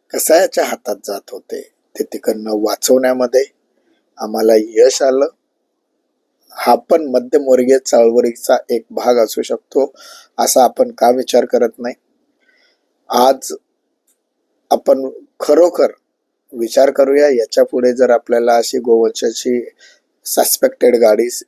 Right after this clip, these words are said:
दिसली किंवा असं कुठे बांधून ठेवलेले दिसले तर त्वरित आमच्याशी संपर्क करा. नक्कीच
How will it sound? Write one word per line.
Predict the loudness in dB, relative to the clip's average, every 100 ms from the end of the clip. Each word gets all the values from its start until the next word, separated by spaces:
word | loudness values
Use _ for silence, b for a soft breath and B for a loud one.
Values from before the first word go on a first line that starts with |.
| _
दिसली | -8 -8 -6 -6 -6 -6
किंवा | -4 2 2
असं | 2 -4
कुठे | -8 -2 0
बांधून | 0 -6 -8 -4
ठेवलेले | -2 0 0 0
दिसले | -2 -4 -6 -4 -2
तर | -2
त्वरित | -4 0 0 0 -4 -20 B B B
आमच्याशी | -10 -6 -2 0 0
संपर्क | -2 -4 -2 -2 2
करा. | 2 4 4 2
नक्कीच | -2 -4 -4 _ -2 -2